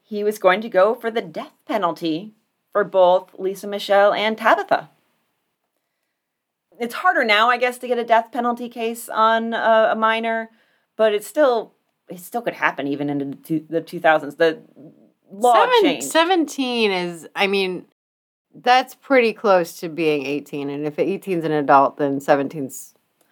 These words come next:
Speaker 2: I mean
Speaker 1: I mean, it's close, but I still do have problems with charging people as adults because it feels like the law of you're not an adult until you're eighteen is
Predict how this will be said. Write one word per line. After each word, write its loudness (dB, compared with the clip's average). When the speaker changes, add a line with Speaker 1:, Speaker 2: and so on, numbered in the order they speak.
Speaker 2:
I -2
mean -4
Speaker 1:
I -4
mean, 2
it's -2
close, 4
but 2
I 4
still -8
do -4
have -4
problems 0
with -8
charging 0
people -4
as 0
adults -2
because -6
it -2
feels -2
like -2
the 0
law 2
of 2
you're -6
not 2
an -8
adult 0
until -6
you're 0
eighteen -4
is 0